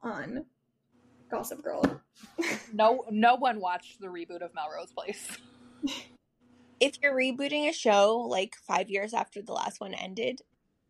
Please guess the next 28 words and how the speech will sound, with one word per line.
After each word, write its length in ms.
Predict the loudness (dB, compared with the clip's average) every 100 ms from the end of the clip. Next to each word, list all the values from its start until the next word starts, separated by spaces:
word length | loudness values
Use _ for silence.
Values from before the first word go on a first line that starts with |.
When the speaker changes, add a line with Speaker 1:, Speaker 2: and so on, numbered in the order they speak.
| _
Speaker 3:
it's 180 | 2 2
gonna 240 | -2 -2 -2
be 120 | -4
bad, 320 | 0 -2 -2 -8
'cause 180 | -6
what's 180 | -6 -6
the 60 | -4
point? 220 | -4 -2
Speaker 1:
It's 80 | -2
too 120 | -4
soon. 520 | -4 -8 -6 -6 -8 _ _
Yeah, 180 | -8 -8
it's 220 | -10 -12
too 100 | -4
Speaker 3:
Yeah. 260 | 2 2 2
Speaker 1:
soon. 180 | -6 -14 _ _ _ _ _ _ _ _ _ _ _ -4
Speaker 3:
You 120 | 2
need 180 | 4 6
at 140 | 6 6
least 340 | 0 -2 -14 -6
a 80 | -6
twenty 440 | -2 -2 -2 -4
to 120 | -6
twenty-five 440 | -4 -2 0 0 0
year 120 | -4
break. 340 | -4 -8 -8 -6 -4
<laughs> 140 | -4 _ 2
Unless 460 | 6 8 6 4 -12